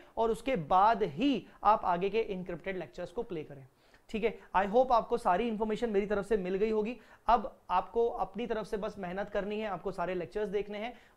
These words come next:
और I hope आप आसाराम-, आराम से सारे के सारे लेक्चर्स देख के ख़त्म करेंगे और आपको बहुत ही अच्छा लगेगा।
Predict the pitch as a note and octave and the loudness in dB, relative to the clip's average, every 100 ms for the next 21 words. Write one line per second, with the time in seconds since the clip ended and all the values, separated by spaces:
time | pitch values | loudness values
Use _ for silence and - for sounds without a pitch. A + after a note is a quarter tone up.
0 | - F3+ F#3 - F3 F3 A#3+ G#3 - E3+ | -2 2 2 0 -4 0 0 0 -2 -4
1 | F3 - E3 D#3+ F3 G3 G#3+ - F3+ F#3 | -4 -10 -12 -4 -2 0 -4 -2 2 2
2 | A3+ A#3 A#3 F#3 F3 F3 F3+ F#3 E3+ E3+ | 2 0 -4 -2 -4 -4 -6 -4 -6 -8
3 | F#3 D3+ D#3+ - A#3+ - - - F3+ G3 | -8 -8 -8 -4 -4 -4 -14 -8 -4 -4
4 | F#3+ F3+ G3+ G3+ E3 - F#3 C#3 D3+ G#3 | -4 -4 -4 -4 -6 -6 -8 -8 -10 -8
5 | D#3+ - D3+ C#3 C#3 | -8 -8 -8 -8 -12